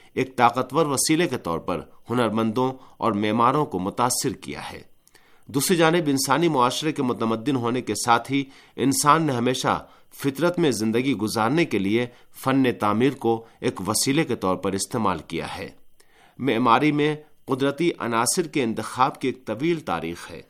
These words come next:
مثال طور پر قدیم عقائد اور رسومات میں قدرتی مظاہر، مثال طور پر پہاڑ، پانی، آگ، درخت، سورج اور ستاروں کی پرستش کی جاتی تھی۔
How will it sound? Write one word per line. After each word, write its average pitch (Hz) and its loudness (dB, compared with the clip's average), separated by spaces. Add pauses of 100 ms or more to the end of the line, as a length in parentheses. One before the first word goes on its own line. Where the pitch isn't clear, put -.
(240)
مثال 151 2
طور 139 0
پر 139 -2 (360)
قدیم 151 2
عقائد 120 2
اور 127 -2
رسومات 110 -2
میں 85 -6 (440)
قدرتی 139 0
مظاہر، 113 0 (360)
مثال 131 0
طور 127 -4
پر 131 -4
پہاڑ، 113 2 (280)
پانی، 127 0 (180)
آگ، 117 6 (280)
درخت، 113 -2 (360)
سورج 135 -2 (280)
اور 143 0
ستاروں 139 2
کی 135 -4
پرستش 123 -4
کی 107 -6
جاتی 82 -8
تھی۔ 80 -14